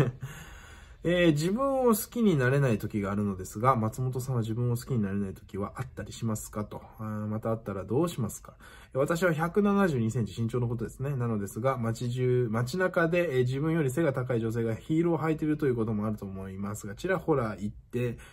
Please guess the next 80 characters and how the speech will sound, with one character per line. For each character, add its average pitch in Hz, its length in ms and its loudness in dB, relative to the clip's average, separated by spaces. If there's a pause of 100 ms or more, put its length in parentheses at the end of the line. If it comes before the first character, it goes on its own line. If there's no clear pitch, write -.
少 - 240 -4
し 175 180 -2
傷 160 300 -4
つ 208 160 -2
い 160 80 0
て 107 100 -2
し 123 140 -6
ま 113 120 0
っ 107 40 -6
た - 160 -14
り 87 60 -12
し - 160 -16
ま 90 80 -12
す。」 101 320 -8 (100)
う 127 80 2
ん。 127 260 0 (800)
え 190 220 6
ー、 190 80 6
「服 - 220 6
を 262 80 8
着 240 100 0
る 226 80 6
こ 226 120 6
と 214 100 8
は 190 100 10
大 170 240 8
好 165 80 -2
き 151 120 0
で、 139 40 4
自 139 180 2
分 180 160 2
の 180 120 4
こ 175 80 4
と 170 80 4
も 143 160 4
基 - 100 -6
本 156 200 2
的 139 180 0
に 123 120 2
好 123 100 -4
き 208 120 2
な 151 120 4
の 113 100 4
で 101 100 0
す 104 100 -8
が、 107 80 -2
そ 160 160 0
ん 165 40 2
な 160 100 2
時 151 140 2
に 120 140 2
自 104 120 0
分 113 140 2
が 110 80 2
も 135 140 2
う 156 40 0
少 147 140 -4
し 123 120 -2
背 175 120 -4
が 151 100 0
高 127 220 -4
け 147 100 0
れ 113 80 2
ば 101 100 -4
な 117 140 -2
と、 110 300 -6
う 117 260 -2
ん、 117 60 -2
な 123 100 0
い 135 60 -2
も 131 100 -4
の 135 80 -2
ね 139 120 2
だ 131 100 2
り 101 80 -2
し - 80 -14
て 117 80 -4
し 123 100 -6
ま 120 160 0
い、 170 160 2